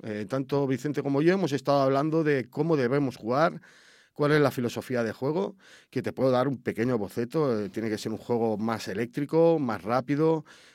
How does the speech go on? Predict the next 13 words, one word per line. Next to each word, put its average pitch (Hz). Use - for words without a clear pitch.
eh, 107
más 117
al 107
contraataque. 123
Luego, 117
en 107
el 98
juego 120
estático, 110
simplemente 117
tenemos 110
que 104
jugar, 107